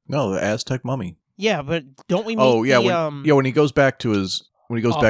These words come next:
Speaker 1: to
Speaker 2: Office.
Speaker 1: the office, there's a, Robin's got a client, and it's a Gorgon.
Speaker 2: Right.
Speaker 1: The, a Medusa.
Speaker 2: Uh-huh.
Speaker 1: But it's like a hippie Medusa
Speaker 2: <laughs>
Speaker 1: who's, who's got, like, all of her snakes are blindfolded so she doesn't turn people into stone, and,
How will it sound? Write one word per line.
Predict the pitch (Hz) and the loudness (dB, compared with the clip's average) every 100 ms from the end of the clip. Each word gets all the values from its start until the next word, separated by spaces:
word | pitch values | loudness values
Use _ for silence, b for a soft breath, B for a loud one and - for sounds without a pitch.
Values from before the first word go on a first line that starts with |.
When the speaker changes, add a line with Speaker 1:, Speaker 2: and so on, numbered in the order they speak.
| 104 | 2
Speaker 1:
to | 104 | -2
Speaker 2:
Office. | |
Speaker 1:
the | 95 | -2
office, | 101 117 95 90 - - | 0 0 -2 -6 -8 -8
there's | 98 90 82 | -6 -6 -6
a, | 85 76 76 80 85 - _ _ | -6 -6 -8 -10 -14 -20 _ _
Robin's | 92 95 92 90 | -2 -2 -2 -6
got | 98 85 | -4 -4
a | |
client, | - - 87 85 80 - _ | -6 -6 -6 -6 -8 -12 _
and | 92 | -10
it's | 82 85 | -8 -10
a | |
Gorgon. | 76 87 90 85 78 - _ _ _ | -4 -2 -2 -4 -12 -16 _ _ _
Speaker 2:
Right. | 170 165 127 - _ _ _ _ - | -8 -6 -8 -14 _ _ _ _ -4
Speaker 1:
The, | 82 69 - | -2 -2 -4
a | 82 | -6
Medusa. | 80 80 87 - 92 95 _ _ _ - | -6 -4 -4 -2 -4 -4 _ _ _ -6
Speaker 2:
Uh-huh. | 165 143 151 - _ | -4 -4 -8 -14 _
Speaker 1:
But | 113 98 | 0 0
it's | 98 | 0
like | 87 | -2
a | 82 | -4
hippie | - - 101 | -6 -4 -4
Medusa | 85 80 90 92 104 110 - _ _ _ - | -4 -6 -10 -8 -8 -10 -12 _ _ _ -14
Speaker 2:
<laughs> | - _ _ _ - | -14 _ _ _ -8
Speaker 1:
who's, | 110 101 87 | -6 -6 -6
who's | 113 107 | -6 -6
got, | - 95 | -2 0
like, | 85 90 | 0 0
all | 92 98 | 0 0
of | 92 | -2
her | 90 | -4
snakes | - 90 90 - | -4 -4 -4 -6
are | 87 87 | -8 -8
blindfolded | 87 87 87 92 90 90 82 | -6 -4 -4 -6 -6 -6 -10
so | 82 | -10
she | - | -8
doesn't | 90 85 | -8 -8
turn | - 85 | -8 -8
people | - 90 92 | -6 -6 -6
into | 85 | -6
stone, | - 95 90 90 87 82 | -6 -2 -2 -2 -4 -6
and, | 78 | -10